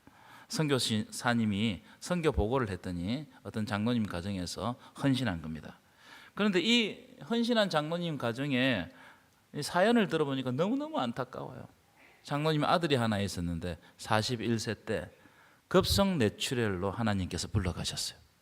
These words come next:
얼마나 충격적이겠습니까? 아마 한동안 충격에서 벗어나지 못했을 거예요. 자기 자녀가 자기보다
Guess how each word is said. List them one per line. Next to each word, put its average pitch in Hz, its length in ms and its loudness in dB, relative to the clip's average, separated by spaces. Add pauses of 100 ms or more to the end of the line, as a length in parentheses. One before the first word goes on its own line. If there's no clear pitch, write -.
(1000)
얼마나 262 640 4
충격적이겠습니까? 95 1120 0 (920)
아마 151 440 2 (300)
한동안 143 800 0 (180)
충격에서 170 560 -2
벗어나지 131 480 -2
못했을 90 500 -6
거예요. - 200 -12 (320)
자기 104 340 0
자녀가 101 640 -4 (220)
자기보다 90 640 -4